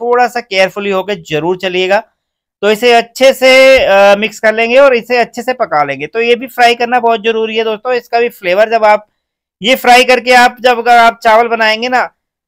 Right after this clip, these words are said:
तो छोटी छोटी टिप्स आपको दे रहा हूँ, इस तरह से भी अगर आप बनाएंगे ना तो बहुत ही अच्छा आपको टेस्ट देगा।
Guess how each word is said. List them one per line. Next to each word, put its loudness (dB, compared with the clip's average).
तो -6
छोटी -2
छोटी -2
टिप्स -4
आपको 2
दे 2
रहा 4
हूँ, 2
इस -10
तरह 0
से -4
भी -2
अगर 0
आप 4
बनाएंगे -2
ना 0
तो -2
बहुत 0
ही -6
अच्छा -4
आपको -2
टेस्ट -4
देगा। -8